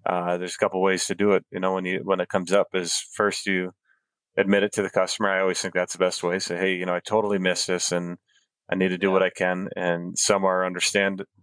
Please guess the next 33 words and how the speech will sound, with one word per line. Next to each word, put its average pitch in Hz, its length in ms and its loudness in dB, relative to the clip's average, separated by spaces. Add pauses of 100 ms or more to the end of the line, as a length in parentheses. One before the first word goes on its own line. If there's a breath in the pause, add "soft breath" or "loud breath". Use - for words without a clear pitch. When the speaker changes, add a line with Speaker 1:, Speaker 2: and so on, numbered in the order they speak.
Speaker 1:
understanding 101 720 0
and 90 180 -4
respectful 98 540 -2
to 95 100 -6
the 90 100 -6
situation, 101 680 2
and, 90 220 -2 (680 loud breath)
and 98 140 4
they 113 80 4
try 101 240 2
to 95 100 4
help, 104 260 2
and 95 260 -6 (180)
others 101 320 0
don't. 92 260 2 (200)
And 92 140 -2
the 92 80 0
ones 95 200 2
that 92 180 2
don't, 101 240 0
you 92 80 -2
have 92 140 0
to 95 80 -16
be 92 140 -6
creative 95 420 0
and 90 340 -10
try 98 140 0
to 92 80 0
figure 92 280 0
out 92 80 2
a 90 60 0
way 92 200 2
to 92 220 0